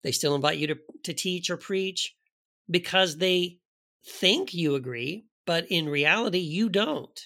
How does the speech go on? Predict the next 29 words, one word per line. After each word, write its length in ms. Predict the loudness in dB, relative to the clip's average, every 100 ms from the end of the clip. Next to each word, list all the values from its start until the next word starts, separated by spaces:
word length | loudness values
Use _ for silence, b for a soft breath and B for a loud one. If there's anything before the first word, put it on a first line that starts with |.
| _ _ _ _ _ _ _ _
And 240 | 0 2 6
yet 220 | 4 4
you 180 | 2 2
are 80 | 4
still 480 | 2 2 4 2
part 300 | -2 -2 0
of 80 | 0
that 180 | -2 -4
community. 600 | -8 -8 -8 -8 -10 -16 _ _ _ _ _
So 160 | -4 0
that's 240 | 2 2
just, 120 | 2
just 200 | 2 4
on 240 | 4 4 4
that 300 | 4 2 0 _ -8
kind 180 | -4
of 80 | -2
level, 560 | -2 -2 -2 -2 -4 -8 _ _ _ _
it 160 | -2 0
is 180 | 0
not 240 | 2 2 2
true 560 | 0 2 4 2 0 -6 _ _
that 140 | -2 0
it 240 | 2 2
is 360 | 2 0 -4 -6 _ _ _ _
agreement 800 | -8 -2 0 2 0 -4 -8 -14 -20 _ _ _ _ _ _ _
that 300 | -2 -2 -2 -10 -8
is 260 | -6 -4
what 200 | -4 -4